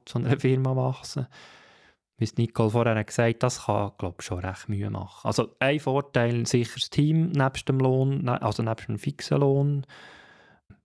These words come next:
Ja, also das ist einfach, gibt eine gewisse Beruhigung, glaub ich, so, dass man, dass man, und, und, und das hat Nicole auch erwähnt, das kenne ich von früher selber.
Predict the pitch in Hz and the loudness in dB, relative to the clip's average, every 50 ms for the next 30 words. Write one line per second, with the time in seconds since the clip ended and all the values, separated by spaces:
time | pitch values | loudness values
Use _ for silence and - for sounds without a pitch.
0 | _ _ _ _ _ _ _ _ _ _ _ _ _ _ _ _ _ _ _ - | _ _ _ _ _ _ _ _ _ _ _ _ _ _ _ _ _ _ _ -20
1 | - - _ _ _ _ _ _ - 101 95 87 85 95 107 127 147 165 160 160 | -20 -20 _ _ _ _ _ _ -2 0 0 0 2 2 2 2 4 2 2 0
2 | - 185 139 104 - - 107 - - - - - - 104 - - - - - - | -2 -4 -4 -2 -2 -2 -4 -6 -4 -4 -2 0 0 -2 -2 -2 -6 -6 -6 -6
3 | - 135 127 117 110 - - - - - 110 - - - - 107 107 - - - | -6 -6 -6 -6 -8 -8 -12 -6 -2 -2 -2 0 -2 -2 0 -2 -2 -2 -2 -4
4 | 107 - 107 104 104 113 135 139 - 160 - - - 165 156 131 117 - - - | -2 0 0 0 2 2 0 0 -2 -4 -6 -2 0 2 2 2 0 -2 -4 -2
5 | - 117 110 113 - 123 - - 120 113 110 113 117 113 110 117 131 135 - - | -2 -2 -2 -2 -4 -6 -6 -2 -2 -2 -2 -2 -4 -4 -6 -6 -8 -10 -12 -12
6 | - 120 - 113 110 107 107 110 113 113 - _ _ - - - - - - - | -12 -6 -4 -2 -2 0 0 -2 -2 -4 -8 _ _ -20 -20 -20 -20 -20 -20 -20
7 | - - - 120 117 113 - - - 113 113 110 113 - - 110 - _ _ _ | -8 -2 0 0 0 0 -2 -2 0 0 0 0 -2 -4 -8 -10 -10 _ _ _
8 | _ _ _ _ - 117 110 - 117 113 - 113 - - 123 117 - 113 113 117 | _ _ _ _ -4 -4 0 0 0 2 2 0 0 0 -2 0 0 0 2 4
9 | 127 139 147 139 139 139 139 143 147 143 143 - - - - 117 - - - - | 4 4 4 4 2 2 2 0 0 -2 -4 -8 -12 -10 -8 -8 -8 -8 -6 -4
10 | 117 113 110 110 - - 117 - - 113 120 123 131 127 - - 120 117 117 120 | -2 -2 -2 -2 -4 -6 -6 -4 -2 -2 0 0 -2 -2 -4 -2 -2 -2 -2 -4
11 | 117 - - | -4 -6 -8